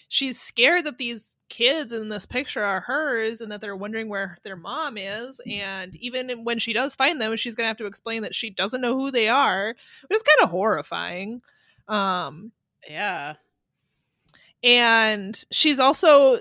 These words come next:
Speaker 1: says that she's afraid to find out what happened to her, given that the doctors think maybe she had experienced some trauma. And she's like, "It had to have been bad to make me forget who I am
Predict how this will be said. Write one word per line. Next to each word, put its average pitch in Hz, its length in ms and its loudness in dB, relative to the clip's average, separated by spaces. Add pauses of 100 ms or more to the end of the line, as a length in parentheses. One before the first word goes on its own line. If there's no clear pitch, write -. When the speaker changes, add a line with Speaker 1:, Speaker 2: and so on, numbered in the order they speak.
(140)
Speaker 1:
says 190 420 2
that 196 140 -4
she's 214 220 -4
afraid 285 400 4
to 240 60 4
find 220 300 2
out 339 160 8
what 208 140 2
happened 202 320 2
to 170 100 -2
her, 190 140 0
given 208 260 -4
that 196 120 -2
the 190 100 -4
doctors 196 440 -4
think 180 240 -8
maybe 185 240 -6
she 190 280 -6
had 170 260 -4
experienced 170 560 -8
some 175 160 -12
trauma. 185 720 -2 (480)
And 147 640 -6 (300)
she's 196 240 -8
like, 156 240 -6
"It 202 160 -6
had 214 220 2
to 254 80 0
have 214 100 2
been 208 200 0
bad 208 640 4
to - 80 -8
make 202 200 -4
me 202 220 -4
forget 190 440 -4
who 233 380 -2
I 214 140 4
am 208 580 0